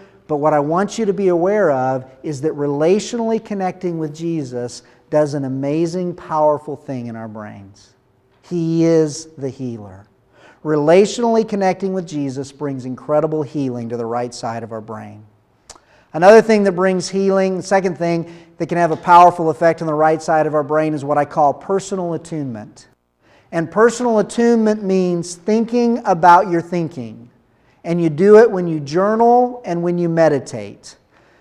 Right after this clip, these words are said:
You know, we've seen for many years how things often start clicking for guys when they start journaling or writing out answers to workbook questions. And now I'm beginning to understand why that's so effective. You see, when you journal,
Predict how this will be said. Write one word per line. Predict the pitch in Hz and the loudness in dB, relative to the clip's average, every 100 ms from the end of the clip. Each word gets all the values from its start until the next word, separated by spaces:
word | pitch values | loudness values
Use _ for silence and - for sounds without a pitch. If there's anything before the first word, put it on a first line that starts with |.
| _ | _
You | 147 | -6
know, | 147 | -2
we've | 156 165 | -2 -2
seen | - 202 196 | -2 -2 -2
for | 185 | -2
many | 185 208 208 | 0 0 0
years | 202 208 202 175 143 - | 2 4 6 4 0 -8
how | 156 165 | 0 2
things | 165 190 190 170 | 2 -2 -2 0
often | 170 175 175 185 | 4 4 2 -6
start | 160 190 170 170 | 0 4 4 2
clicking | - 196 190 156 | 0 0 0 -6
for | 143 143 | -6 2
guys | 147 147 143 139 - - - | 4 6 4 0 -6 -20 -12
when | 160 | -6
they | 160 | -4
start | 156 - 165 165 | 0 4 4 4
journaling | 139 180 185 170 139 123 120 | 0 2 4 2 0 -4 -6
or | 127 | 0
writing | 151 170 175 170 | 4 4 4 0
out | 165 165 | -2 0
answers | 160 160 - 151 135 | -2 -4 -6 -12 -8
to | 147 | -6
workbook | 135 156 143 135 131 | -2 -2 -2 -6 -6
questions. | 139 120 - - 110 123 - - _ _ _ - | -6 -6 -10 -18 -18 -20 -20 -20 _ _ _ -4
And | 170 | 0
now | 165 170 190 | 2 4 4
I'm | 202 | 2
beginning | 190 175 180 180 | 0 0 -2 0
to | 165 | 0
understand | 165 160 - 160 156 139 | 0 -4 -6 -4 -4 0
why | 143 143 | 2 2
that's | 143 147 - | 2 0 -2
so | 143 131 | -4 -4
effective. | 131 180 - 131 110 107 _ _ _ _ _ _ | 0 0 0 -8 -14 -16 _ _ _ _ _ _
You | 160 | -6
see, | 196 185 | -2 0
when | 202 | 2
you | 208 185 | 0 0
journal, | 196 262 247 170 135 143 170 | 0 2 4 2 2 0 -2